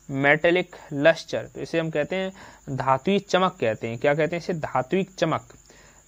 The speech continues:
भाई, जो मेटल की चमक है उसे हम धात्विक चमक कहते हैं, धातु तो है ही ना। Thus all metal have metallic luster, सभी मेटल में अपनी खुद की चमक होती है। Metal can be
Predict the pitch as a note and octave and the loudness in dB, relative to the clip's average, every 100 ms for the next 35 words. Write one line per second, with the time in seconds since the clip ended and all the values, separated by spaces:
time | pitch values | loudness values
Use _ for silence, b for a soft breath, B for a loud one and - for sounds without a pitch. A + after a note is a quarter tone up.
0 | B2+ C3+ F3 E3 C#3 C3 E3 E3+ F3+ D#3+ | -4 0 2 2 4 4 2 -2 -4 -4
1 | D#3 D#3 B2+ B2 E3 D#3 C3 B2 - E3+ | -2 0 0 -2 -2 -4 -4 -6 -2 -2
2 | - D3 D3+ - A#2 E3 D#3 B2+ D#3+ G#3 | -2 -4 -4 -2 -2 0 -2 0 2 2
3 | G3 G3+ A3+ D#3 G#3 - B B B B | 4 6 6 4 0 -6 B B B B
4 | D3 G3+ G#3 D#3 F#3+ C4+ A#3 G#3+ G#3+ G3+ | 4 4 8 8 8 6 2 4 4 4
5 | E3 F3+ F3+ D3+ E3+ F3+ B B - C#3+ | 2 4 8 8 6 2 B B -2 2
6 | D3 F3+ G3 F#3+ C3+ C#3 D#3 - B2 A2+ | 4 4 2 2 2 4 2 0 -4 -4
7 | - D3 F3+ G3 E3+ E3 E3+ F3 E3 F3+ | -4 0 2 4 2 2 0 0 -2 -2
8 | F3 D3 D#3 - - D3+ F3 F3+ C3 A2+ | -4 -4 -4 -6 -2 2 2 2 -2 -2
9 | A#2+ A#2+ B2+ C#3+ D#3+ F#3+ F#3+ F#3+ F#3+ G3+ | -2 -2 0 0 2 0 0 0 0 -2